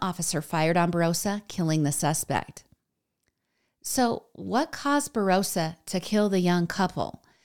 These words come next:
Police are saying that it was a dispute over the issues within the home. Possibly black mold being present in the home.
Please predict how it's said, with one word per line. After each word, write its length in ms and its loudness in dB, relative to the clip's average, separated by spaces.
Police 340 4
are 60 0
saying 380 2
that 120 2
it 80 -4
was 240 -2
a 80 0
dispute 800 -2
over 180 0
the 180 -4
issues 460 2
within 440 4
the 80 6
home. 340 -2
Possibly 760 0
black 480 2
mold 420 2
being 240 2
present 540 0
in 140 -4
the 80 -2
home. 340 -6